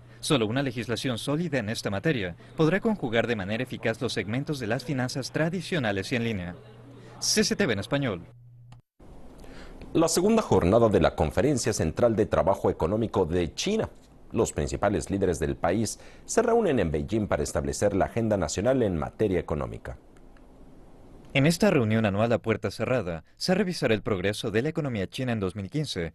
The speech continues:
Speaker 1: y se harán planes para dos mil dieciséis. Una tarea fundamental es fijar el objetivo de crecimiento del Producto Interno Bruto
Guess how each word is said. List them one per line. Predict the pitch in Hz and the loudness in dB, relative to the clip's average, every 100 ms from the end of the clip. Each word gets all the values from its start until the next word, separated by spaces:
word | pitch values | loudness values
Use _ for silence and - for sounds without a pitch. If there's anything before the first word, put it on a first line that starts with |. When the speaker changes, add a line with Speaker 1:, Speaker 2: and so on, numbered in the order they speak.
| _ - | _ -4
Speaker 1:
y | 120 | -2
se | 131 | 0
harán | 160 | 0
planes | 185 156 151 151 | 0 0 0 -2
para | 156 175 | -2 0
dos | 151 107 | -2 -4
mil | 107 | -4
dieciséis. | 95 92 - 120 92 78 - - - - | -4 -4 -4 -2 -2 -4 -12 -20 -20 -4
Una | 131 151 180 | -2 0 0
tarea | 131 98 | 2 0
fundamental | - 98 95 98 156 92 80 - _ | 0 -2 -2 0 0 0 -4 -16 _
es | 170 - | -2 -2
fijar | 156 123 117 | -2 2 2
el | 95 | 2
objetivo | 101 135 120 107 | 0 -2 -2 0
de | 104 | 0
crecimiento | 92 127 - 123 113 120 | 0 -4 -2 -2 -2 0
del | 110 101 | -2 0
Producto | 104 92 123 170 | -2 -2 -4 -4
Interno | 147 113 92 | -2 -2 -2
Bruto | 87 143 110 87 | 0 -2 -2 -4